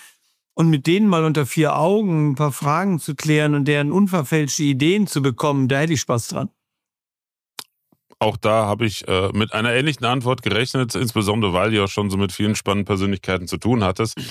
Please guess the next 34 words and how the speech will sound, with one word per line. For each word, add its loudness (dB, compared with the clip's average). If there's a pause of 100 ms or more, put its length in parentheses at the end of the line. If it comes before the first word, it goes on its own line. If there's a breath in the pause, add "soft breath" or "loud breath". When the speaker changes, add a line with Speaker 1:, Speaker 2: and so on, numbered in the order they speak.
(500 loud breath)
Speaker 2:
Und 0
letzten -2
Endes, 0
du -2
bist 0
ja 0
in 0
den 0
Themen, 0
die 0
jetzt 0
ein -4
Dan 0
Kennedy 0
oder 2
Russell 0
Brunson -2
bespielt, -2
ja 0
auch 0
zu -4
einer 2
gewissen -4
Tiefe 0
drin. 0
Das 0
ist -4
ja 0
jetzt -2
auch -2
nichts, -4
äh, -4
nichts -2
Neues. 0